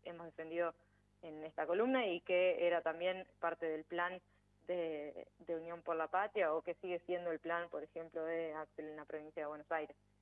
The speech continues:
Hay también algunos indicios de que esto, eh, tiene, va a tener nombre y apellido. Em, todavía no se sabe quién va a ser la persona titular de afip,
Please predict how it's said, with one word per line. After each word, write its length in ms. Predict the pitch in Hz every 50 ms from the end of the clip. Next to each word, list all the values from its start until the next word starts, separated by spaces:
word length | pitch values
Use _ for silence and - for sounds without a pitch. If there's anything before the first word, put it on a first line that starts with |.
| _ _ _ _ _ _ _ _ _ _ _ _ _ -
Hay 140 | 202 214 208
también 420 | 220 208 196 185 202 214 214 208 - _ _ _ -
algunos 380 | 180 170 165 180 190 202 196 - _ _ _ _ -
indicios 600 | 190 180 180 175 180 190 185 - - 202 190 196
de 140 | 190 170 -
que 120 | 170 170
esto, 400 | 170 - _ - 185 180 180 - - _ _ _ _ _ _ _ _ _ _ _ _ _
eh, 400 | 185 185 175 170 165 160 156 156 -
tiene, 300 | - 175 170 170 170 165
va 80 | 160 175
a 40 | 170
tener 380 | - 175 190 196 185 170 156 165
nombre 280 | 175 165 165 170 180 180
y 40 |
apellido. 680 | 185 180 185 185 - - 233 233 240 233 233 233 - - - - -
Em, 760 | 175 175 170 165 165 160 160 156 156 156 156 156 156 151 147 -
todavía 240 | 165 170 180 190 202
no 100 | 196 -
se 80 | 185
sabe 280 | - 220 208 196 208 208
quién 160 | - 175 175
va 40 | 175
a 100 | 170 -
ser 160 | 175 175 170
la 120 | 175 170
persona 280 | 156 165 - 165 165 165
titular 380 | 160 - - 165 165 170 170 170
de 60 | 165
afip, 360 | 165 - - 233 220 214 -